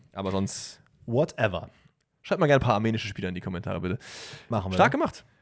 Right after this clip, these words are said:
Speaker 2: Spieler gesucht. Shoutout an Paul. Gleiches Prozedere. Ich nenne dir Vereine. Du nennst mir den Spieler. Wir fangen an mit Stadren.
Speaker 1: Stadren, Stadrem.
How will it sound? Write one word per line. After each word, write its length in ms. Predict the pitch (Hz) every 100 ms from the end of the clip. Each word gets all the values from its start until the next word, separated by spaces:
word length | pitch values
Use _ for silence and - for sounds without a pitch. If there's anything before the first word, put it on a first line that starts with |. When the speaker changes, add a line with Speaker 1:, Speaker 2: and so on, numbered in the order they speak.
| _
Speaker 2:
Spieler 300 | - 214 277
gesucht. 360 | 202 117 98 -
Shoutout 320 | - 135 190 190
an 100 | 165
Paul. 320 | 160 185 247 - - _
Gleiches 320 | - 120 123 -
Prozedere. 560 | 117 127 117 117 143 - -
Ich 140 | 101
nenne 120 | 117
dir 60 | 113
Vereine. 480 | 110 110 110 139 170 -
Du 80 | 117
nennst 200 | 113 -
mir 60 |
den 80 | 104
Spieler. 380 | 101 135 117 151
Wir 120 | 107 101
fangen 180 | 131
an 120 | 120 135
mit 180 | 135 -
Stadren. 480 | - 123 107 87 - _ _ _ _ _ _ _ - - _ _ _ _ _
Speaker 1:
Stadren, 580 | - 98 98 113 117 113
Stadrem. 680 | - 95 98 107 110 110